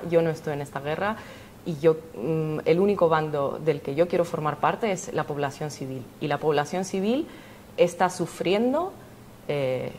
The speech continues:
muchísimo. Bueno, como en cualquier guerra, ¿sí? Eh, esta es la información, la única información cierta que hay, ¿no?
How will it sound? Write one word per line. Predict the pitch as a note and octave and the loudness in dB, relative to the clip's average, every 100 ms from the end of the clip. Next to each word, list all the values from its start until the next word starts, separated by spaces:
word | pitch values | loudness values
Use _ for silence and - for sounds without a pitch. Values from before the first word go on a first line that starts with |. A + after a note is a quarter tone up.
| - | -8
muchísimo. | D#3+ D#3+ D#3 E3+ D3+ - B2+ B2 - - - - - - | -4 -2 -2 -6 -6 -8 -12 -12 -16 -20 -20 -20 -10 -2
Bueno, | D3+ B2+ | -2 0
como | D#3+ D#3+ | 0 2
en | D#3+ | 4
cualquier | E3 D#3+ - D#3 | 2 2 2 2
guerra, | C3+ C3+ C3 A#2+ | 0 -8 -8 -10
¿sí? | - E3 A3+ - - - - - - - - - - - - - | -6 -4 -6 -10 -20 -20 -20 -20 -20 -20 -20 -20 -20 -20 -20 -6
Eh, | D#3+ D#3 D3+ C#3+ C#3+ C#3+ C3 - - - - - - - - - - - - - - - - | -2 -2 -4 -8 -10 -10 -12 -14 -14 -14 -16 -18 -18 -20 -20 -20 -20 -20 -20 -20 -20 -20 -8
esta | - E3 E3+ | -2 4 4
es | E3+ | 6
la | |
información, | E3+ D#3 E3 D#3 D3+ E3 F3 F#3 E3+ D3+ C#3+ G#2+ | 4 2 2 0 0 2 4 4 2 0 -2 2
la | D#3 | 4
única | F3 G3 F3+ | 4 2 0
información | D#3+ D#3 D3 D3 - E3 | -2 -2 -4 -4 -4 -4
cierta | D#3+ D#3 D3 - | -2 -4 -4 -6
que | D#3 D3 | -10 -8
hay, | C#3+ C#3 - - | -8 -12 -16 -8
¿no? | D#3+ F3 | -4 -4